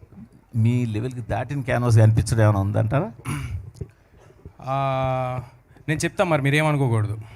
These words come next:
Speaker 2: ఓకే. ఆ, అంటే సార్, ఎవరైనా, ఆ, దీన్ని మరోలాగా అనుకోకండి, నేను చాలా with, with ultimate obedience-తో చెప్తున్నా. ఎవరైనా సెకండ్ జనరేషన్ యాక్టర్స్ కానీ ఎవరైనా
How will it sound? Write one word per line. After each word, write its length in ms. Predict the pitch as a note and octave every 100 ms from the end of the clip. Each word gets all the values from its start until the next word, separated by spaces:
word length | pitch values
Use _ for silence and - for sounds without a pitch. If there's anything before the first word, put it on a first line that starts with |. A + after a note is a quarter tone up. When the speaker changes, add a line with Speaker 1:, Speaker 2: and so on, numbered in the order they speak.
| - - - - - - - D#3
Speaker 2:
ఓకే. 280 | E3 A2+ - - - - - - - A5 A5 - - G3+ G#3 - _ _ _ - - - -
ఆ, 360 | A#2 G#2+ G#2 G2+ - _ _ _ _ _ _ - _ _ - _ _ _
అంటే 180 | D3+ G#3
సార్, 240 | F#3 G#3+ A#3
ఎవరైనా, 720 | D3 C#3+ G3+ G#3 G3+ G#3+ G3 -
ఆ, 800 | D3+ D3+ D#3 D#3 D3+ D3 D3 C#3+ - - _ _ _ _ _ _
దీన్ని 160 | C3 E3+
మరోలాగా 380 | E3 F3+ G3 F#3+
అనుకోకండి, 520 | E3+ D#3+ D3 C#3 G3+
నేను 240 | G#3 F3 D#3
చాలా 200 | D3+ F3
with, 280 | F3 E3+ - C3+ D3 D3+ C#3+
with 460 | - - - C#3
ultimate 460 | E3 - F#3+ G3+ E3+
obedience-తో 520 | E3 F3+ F#3+ F3 -
చెప్తున్నా. 380 | D3 C3+ - A2 - - - - _
ఎవరైనా 300 | C3 E3 G#3
సెకండ్ 360 | G3 D#3+ G3 G3+
జనరేషన్ 480 | G3+ F#3 F#3 - E3+
యాక్టర్స్ 380 | D3+ - D3+ C#3
కానీ 300 | C#3+ C#3 C3+
ఎవరైనా 520 | C3 D3+ D3+ C#3